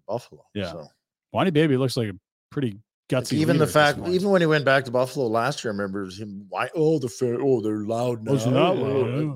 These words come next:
Speaker 1: the fans were never an issue, Jack. Leave, leave them out of it.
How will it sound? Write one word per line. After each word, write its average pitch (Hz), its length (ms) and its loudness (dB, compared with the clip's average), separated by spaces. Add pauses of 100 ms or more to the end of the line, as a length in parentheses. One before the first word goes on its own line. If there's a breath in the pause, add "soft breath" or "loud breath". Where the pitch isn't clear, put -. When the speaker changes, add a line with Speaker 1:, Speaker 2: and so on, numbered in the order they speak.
Speaker 1:
the 156 60 -14
fans 254 400 -4
were 110 80 -2
never 98 320 -4
an 90 80 -10
issue, 92 300 -10
Jack. 85 320 -10 (140)
Leave, 143 200 -6 (560)
leave 156 160 0
them 101 180 -4
out 90 160 -8
of 101 140 -6
it. 120 100 0